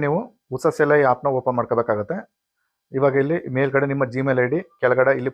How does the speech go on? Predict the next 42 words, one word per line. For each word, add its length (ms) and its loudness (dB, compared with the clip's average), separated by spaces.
ಪಾಸ್ವರ್ಡು 420 0
ಹಾಕಿ 300 -2
ನೀವು 100 -2
ಲಾಗಿನ್ 280 0
ಅಂತ 100 -2
ಮಾಡ್ತು 260 -6
ಅಂದ್ರೆ 160 -4
ನೆಕ್ಸ್ಟ್ 220 -4
ಪೇಜು 160 0
ಈ 80 0
ರೀತಿ 200 -2
ಓಪನ್ 260 0
ಆಗ್ತದೆ. 260 -2
ಇಲ್ಲಿ 200 2
ನೀವು 200 -2
ಎಕ್ಸಾಮ್ನ 380 0
ಕಾಂಟ್ಯಾಕ್ಟ್ 300 -6
ಮಾಡ್ಬೇಕು 280 0
ಅಂದ್ರೆ 180 -2
ಕೆಳಗಡೆ 280 4
let's 200 0
start 260 2
the 120 4
assessment 440 -6
ಅಂತಿದೆ, 260 0
ಅದನ್ನ 240 -2
ಕ್ಲಿಕ್ 220 -10
ಮಾಡಿದ್ರೆ 220 0
ನೆಕ್ಸ್ಟ್ 180 -6
ಪೇಜ್ 160 -4
ಈ 80 -4
ರೀತಿ 180 -4
ಓಪನ್ 240 -2
ಆಗ್ತದೆ. 260 0
ಇಲ್ಲಿ 220 -2
ಹನ್ನೆರಡು 460 0
ಲ್ಯಾಂಗ್ವೇಜ್ಗಳಲ್ಲಿ 720 0
ಎಕ್ಸಾಮ್ನ 420 -4
ಬರಿಬಹುದು. 400 -4
ಐವತ್ತು 280 0
ಕ್ವಶನ್ 280 -2
ಇರುತ್ತೆ. 240 -2